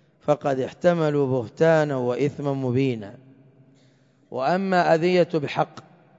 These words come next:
أذيته بحق، فأنت لما تتكلم في أهل البدع تحذر منهم بأسمائهم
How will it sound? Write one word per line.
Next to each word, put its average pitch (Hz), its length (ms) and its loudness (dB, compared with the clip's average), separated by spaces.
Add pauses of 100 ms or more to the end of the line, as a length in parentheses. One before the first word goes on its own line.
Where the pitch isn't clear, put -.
(760)
أذيته 160 600 0 (500)
بحق، - 420 -6 (880)
فأنت 180 400 -2
لما 180 320 2
تتكلم 165 720 0 (960)
في 160 680 2 (960)
أهل 160 300 6
البدع 131 1300 -2 (1200)
تحذر 151 600 0
منهم 160 340 -2
بأسمائهم 139 760 -4